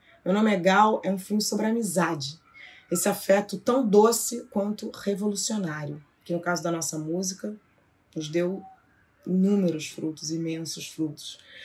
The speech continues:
"A gente é foda", diz Caetano pra Gal no hall do apartamento onde eles moravam, no centro de São Paulo,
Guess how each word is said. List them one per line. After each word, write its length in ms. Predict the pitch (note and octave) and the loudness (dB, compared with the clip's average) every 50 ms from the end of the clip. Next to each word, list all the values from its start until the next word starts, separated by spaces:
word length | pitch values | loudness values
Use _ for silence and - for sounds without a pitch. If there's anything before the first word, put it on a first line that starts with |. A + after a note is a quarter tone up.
| - - - | -18 -8 -4
"A 60 | D#3+ | 0
gente 260 | D#3 G3+ A3 A3 B3 A#3+ | 4 4 6 6 6 4
é 20 | |
foda", 420 | - - - F#3+ F3+ F3 E3 D#3+ D#3 | 2 4 4 4 4 4 4 2 0
diz 180 | D3+ D#3+ - | -2 -4 -4
Caetano 340 | - F3 E3+ E3+ F3 E3+ D#3 | -2 -2 -2 -2 -2 -4 -2
pra 160 | D#3 E3+ E3 | -2 -4 -4
Gal 180 | D#3 D#3+ D#3 D#3 | -2 -2 -4 -4
no 80 | D#3+ | -4
hall 180 | D3+ D#3+ E3+ E3+ | -2 0 2 2
do 60 | E3+ | 2
apartamento 400 | E3+ E3+ E3 - - E3+ D#3+ D#3+ | 2 0 -2 -6 -6 -6 -8 -6
onde 100 | D#3 D#3+ | -6 -6
eles 120 | E3 D3+ D#3+ | -4 -4 -4
moravam, 380 | E3+ D#3+ D#3+ D#3+ D#3+ D3+ D#3+ | -4 -2 -2 -4 -4 -4 -4
no 60 | D#3+ | -4
centro 300 | D#3 - E3+ E3 - D#3 | -4 -4 -4 -6 -6 -8
de 80 | D3 - | -8 -6
São 180 | - F3 E3 D#3 | -4 -4 -4 -2
Paulo, 440 | - E3+ E3+ F3 F3 E3 D#3+ - | 0 2 2 4 2 2 0 -4